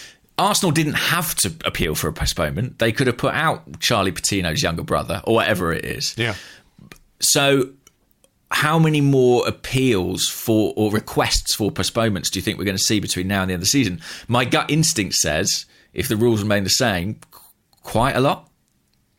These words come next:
Speaker 2: Yeah. What do you make of the contention or, or the, the criticism levelled at Arsenal over this? Because, well, they let two players go on loan. Two players went on loan and now they don't have enough players. If they kept those players,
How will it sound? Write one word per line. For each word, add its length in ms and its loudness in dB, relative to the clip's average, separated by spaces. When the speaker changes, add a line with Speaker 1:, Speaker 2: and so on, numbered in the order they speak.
Speaker 2:
Yeah. 360 0
What 160 2
do 80 0
you 80 0
make 180 2
of 140 -2
the 320 4
contention 680 0
or, 220 2
or 400 2
the, 440 0
the 80 -6
criticism 640 2
levelled 400 2
at 80 2
Arsenal 520 2
over 220 2
this? 220 2
Because, 420 0
well, 140 0
they 100 2
let 160 0
two 180 2
players 360 2
go 180 4
on 160 2
loan. 400 2
Two 180 2
players 400 2
went 180 2
on 160 2
loan 300 4
and 100 2
now 140 2
they 120 2
don't 180 4
have 100 2
enough 240 0
players. 400 2
If 100 -2
they 120 0
kept 240 -2
those 200 2
players, 600 0